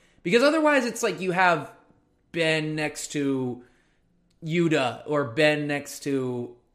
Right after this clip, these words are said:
who's a more realistic option. I, I don't even know. Like, I guess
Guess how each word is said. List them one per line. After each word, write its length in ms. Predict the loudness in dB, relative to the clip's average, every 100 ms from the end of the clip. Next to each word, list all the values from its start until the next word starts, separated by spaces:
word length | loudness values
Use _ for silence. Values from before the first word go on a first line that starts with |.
| _
who's 180 | -6 -4
a 60 | -4
more 200 | -4 -2
realistic 600 | -2 -4 -4 -6 -8 -8
option. 520 | -10 -10 -14 -14 -16 -6
I, 120 | -2 4
I 60 |
don't 140 | 6 6
even 180 | 2 2
know. 180 | 0
Like, 240 | -2 -4 -6 -20 -10
I 140 | -8 -2
guess 340 | -2 -2